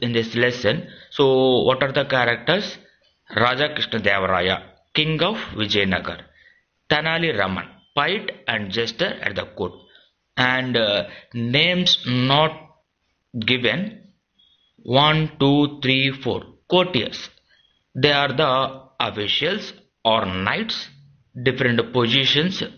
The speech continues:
in that court. Okay, let us see the lesson. Okay, scene one.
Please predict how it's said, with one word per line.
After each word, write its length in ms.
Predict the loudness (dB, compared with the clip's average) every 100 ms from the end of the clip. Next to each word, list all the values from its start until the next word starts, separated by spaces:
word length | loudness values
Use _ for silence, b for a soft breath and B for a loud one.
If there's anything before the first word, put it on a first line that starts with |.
| _ -2
in 140 | 0
that 300 | 0 -2 -12
court. 280 | -14 -12 -14
Okay, 880 | -18 _ -20 -20 -20 _ -20 -20 -20 B B B
let 140 | -2 -2
us 100 | -4
see 320 | -8 -10 -12 B B B B _
the 120 | -2 2
lesson. 540 | 2 0 -10 -14 -18 _ _ _ _ _ _ _ _ _ _ _ _ _ _ _ _ _ _ _ _ _ _ _ _ _ _ _ -20 _ _ _ _ _ _ _ _ _ _ _ _ _ _ _ _ _ _ _ _
Okay, 420 | -4 -4 -4 -8 -16
scene 440 | -2 0 0 -2
one. 200 | -4 -10